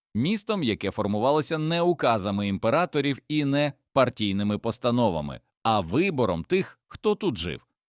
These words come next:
Сьогодні Росія знову намагається привласнити Одесу, вже не словами, а силою. Але ця спроба приречена. Одеса ніколи не була ісконно російською. Вона була грецькою,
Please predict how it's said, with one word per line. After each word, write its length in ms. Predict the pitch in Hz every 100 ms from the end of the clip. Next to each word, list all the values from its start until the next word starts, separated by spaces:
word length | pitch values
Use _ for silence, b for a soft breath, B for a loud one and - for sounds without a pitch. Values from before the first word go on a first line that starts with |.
| _
Сьогодні 440 | - 135 98 78 80
Росія 360 | 90 147 170
знову 280 | 151 220 185
намагається 580 | 151 135 117 123 117 117
привласнити 680 | - 120 113 98 107 95
Одесу, 500 | 95 85 80 73 82 - b -
вже 180 | 175 214
не 140 | 202
словами, 600 | 196 180 175 190 165 117 -
а 200 | - 160
силою. 580 | 165 - 98 76 65 64 - _ _ -
Але 340 | 95 98 160
ця 220 | - 101
спроба 400 | 80 - 127 139
приречена. 720 | 131 139 139 139 113 - 71 60 _ _ _
Одеса 500 | 113 110 139 151 107
ніколи 500 | 101 127 - 170 131
не 100 | 104
була 280 | 85 101 110
ісконно 500 | 110 - 139 123 117
російською. 560 | 127 - 151 - - - _ _
Вона 360 | 92 117 113 127
була 260 | 120 147 156
грецькою, 640 | 151 185 175 - 71 -